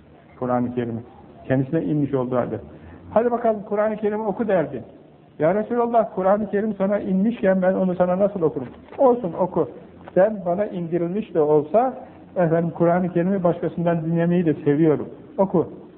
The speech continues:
Okurdu, ağlardı Peygamber Efendimiz.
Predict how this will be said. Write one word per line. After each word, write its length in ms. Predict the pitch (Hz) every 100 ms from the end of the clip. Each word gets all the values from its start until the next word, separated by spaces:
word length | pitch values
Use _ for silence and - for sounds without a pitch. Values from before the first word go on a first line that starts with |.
| - - - 165
Okurdu, 500 | 160 202 247 254 -
ağlardı 460 | 151 151 220 302
Peygamber 380 | 233 202 180 175
Efendimiz. 380 | 151 143 131 123